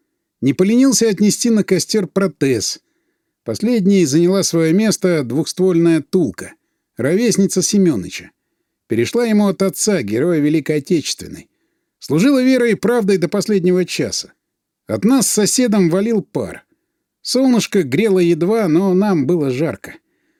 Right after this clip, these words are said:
В старой канистре дожидалась свободы солярка. Сейчас станет еще жарче. Елки жали вокруг. Сам сажал. Семеныч только саженцы привез и места под ямы разметил.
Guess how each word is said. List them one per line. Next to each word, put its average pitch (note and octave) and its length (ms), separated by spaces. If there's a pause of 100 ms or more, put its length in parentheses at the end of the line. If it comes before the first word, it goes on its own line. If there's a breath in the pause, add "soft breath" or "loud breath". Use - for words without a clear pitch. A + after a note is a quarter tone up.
(140)
В - 80
старой B3 300
канистре A3+ 640
дожидалась E3+ 580
свободы F3+ 640
солярка. B2+ 720 (240 loud breath)
Сейчас F#3 420
станет E3 360
еще D#3+ 360
жарче. A2+ 460 (720)
Елки F#3 380
жали G#2 260
вокруг. G#2 480 (320)
Сам G#3+ 280
сажал. G2+ 480 (420)
Семеныч A#3+ 480
только A3 260
саженцы D#3+ 540
привез F3 560
и C3+ 60
места C#3+ 340
под D3 200
ямы A#2 300
разметил. G#2 540